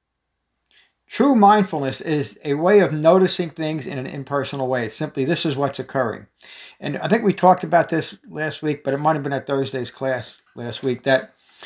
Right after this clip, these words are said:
as we develop, and I've talked about it here too, as we develop the Dhamma, we learn the profound distinction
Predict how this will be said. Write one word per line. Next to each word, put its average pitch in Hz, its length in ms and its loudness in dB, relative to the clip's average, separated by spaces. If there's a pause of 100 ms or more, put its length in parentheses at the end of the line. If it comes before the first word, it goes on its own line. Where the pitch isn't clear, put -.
(500)
as 151 200 0
we 175 80 4
develop, 180 360 6
and 160 80 0
I've 160 140 2
talked - 240 0
about 131 220 -2
it 113 60 -8
here 123 160 -4
too, 123 240 -10 (1200)
as 175 220 8
we 202 120 6
develop 214 460 4
the 180 80 0
Dhamma, 165 540 0 (1000)
we 170 200 4
learn 214 580 6
the 147 380 -4 (1600)
profound 208 560 4
distinction 190 760 0